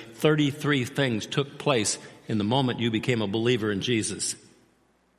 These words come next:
Uh, that's a lot of things that took place in my life the moment I trusted Jesus Christ as my personal Savior. And one of them is that I want,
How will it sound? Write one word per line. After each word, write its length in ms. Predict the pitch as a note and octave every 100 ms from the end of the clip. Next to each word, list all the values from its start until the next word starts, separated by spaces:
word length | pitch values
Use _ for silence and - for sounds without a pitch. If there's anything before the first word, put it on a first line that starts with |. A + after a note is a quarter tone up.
| _ _ _ _ _ _ _ _ -
Uh, 240 | G#2+ F#2+
that's 180 | G2 C3+
a 60 | F2+
lot 260 | A2+ C3+
of 100 | E2+
things 260 | D3 C#3+ F#2+
that 140 | F2+
took 180 | C3+ -
place 260 | C3+ A#2+ A2+
in 80 |
my 100 | G#2
life 300 | A#2+ B2 B2
the 60 | G#2+
moment 300 | G#2 A#2+ A#2
I 120 | A2+
trusted 400 | A#2 B2 A#2 G#2
Jesus 340 | G2+ B2 A2+ G#2
Christ 300 | C3 C3 -
as 80 |
my 100 | G#2
personal 440 | G#2 C3 B2 A#2 G2
Savior. 460 | - E3 A2+ G2 G2 - - - - -
And 100 | A#2+
one 160 | G3
of 60 | F3
them 200 | A#2+ A#2 -
is 260 | D3+ C#3+ A2+
that 200 | B2 G#2+ - - - - _ _ _ _ _
I 140 | -
want, 480 | B2 C3 G3 - -